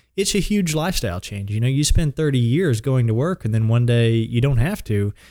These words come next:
It can cause some stress. And so understanding Social Security and the different benefits and options available to people can help reduce some of the stress, r-, alleviate the anxiety, and help you feel a little bit more prepared.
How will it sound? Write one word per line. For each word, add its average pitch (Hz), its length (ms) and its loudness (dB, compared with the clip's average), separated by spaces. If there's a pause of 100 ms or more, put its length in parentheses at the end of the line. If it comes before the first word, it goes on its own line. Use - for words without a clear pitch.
(200)
It 160 140 -2
can 160 140 -4
cause 185 420 -4
some - 160 0
stress. 123 440 -2
And 127 100 -2
so 131 160 0
understanding 190 580 -2
Social 147 300 -2
Security 120 580 0
and 107 160 0
the 107 40 2
different 131 340 -2
benefits 131 400 0
and 104 100 -4
options 110 380 -2
available 110 420 0
to 110 240 -8
people 110 400 -2 (380)
can - 120 4
help 165 260 0
reduce 117 400 2
some 120 180 -2
of 117 40 0
the 113 80 0
stress, - 880 0
r-, 95 320 -10
alleviate 127 520 2
the 123 120 2
anxiety, 110 720 2 (300)
and 110 100 -4
help 135 220 0
you 120 60 2
feel 120 280 0
a - 20 2
little 131 260 2
bit 120 160 -2
more 113 240 0
prepared. 104 560 -4